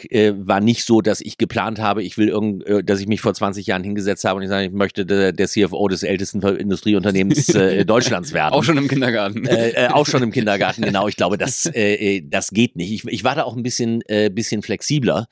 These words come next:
Speaker 1: Ähm, äh, wenn du, äh, wenn du sagst, ich möchte unbedingt mein eigenes Unternehmen gründen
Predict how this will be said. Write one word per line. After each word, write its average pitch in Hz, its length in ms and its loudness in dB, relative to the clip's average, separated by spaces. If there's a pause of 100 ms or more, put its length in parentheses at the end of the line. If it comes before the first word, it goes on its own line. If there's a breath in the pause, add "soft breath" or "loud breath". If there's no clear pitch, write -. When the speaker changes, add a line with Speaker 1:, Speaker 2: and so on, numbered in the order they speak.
(500 loud breath)
Speaker 1:
Ähm, 104 560 2
äh, 101 460 2 (420)
wenn 107 400 0
du, 110 420 6
äh, 113 160 2
wenn 117 120 2
du 110 40 0
sagst, 110 240 0
ich - 120 -6
möchte 127 320 2
unbedingt 139 420 2
mein 117 160 2
eigenes 117 320 -4
Unternehmen 107 380 -2
gründen 113 400 2